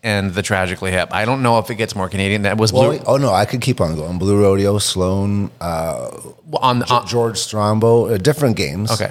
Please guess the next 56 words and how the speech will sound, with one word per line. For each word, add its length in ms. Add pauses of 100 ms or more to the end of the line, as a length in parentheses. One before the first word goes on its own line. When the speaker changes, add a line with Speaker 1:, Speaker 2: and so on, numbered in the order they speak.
Speaker 2:
Uh, 440 (600)
Speaker 1:
I 60
was 100
gonna 120
make 120
a 60
joke, 180
like, 60
Speaker 2:
like 80
Speaker 1:
was 100
Blue 180
Rodeo 380
on 80
the 80
other 100
side 220
of 80
the 40
Speaker 2:
Sam, 220
Speaker 1:
team? 100
Speaker 2:
Sam 300
Roberts, 580
Dwayne 360
Gretzky, 500
like, 200
e-, 180
like, 180
so 320
many 380
mu-, 160
Speaker 1:
Wow. 320
Speaker 2:
musicians. 480
'Cause 120
we 100
also 260
played 240
in 100
the 80
Juno 380
Cup. 300
That's, 260
that's 440
Speaker 1:
Right. 280
Speaker 2:
where 100
the 80
Juno 280
Awards, 480
they 200
have, 160
like, 140
the 120
N 100
H 200
L 240
alumni 520
versus 680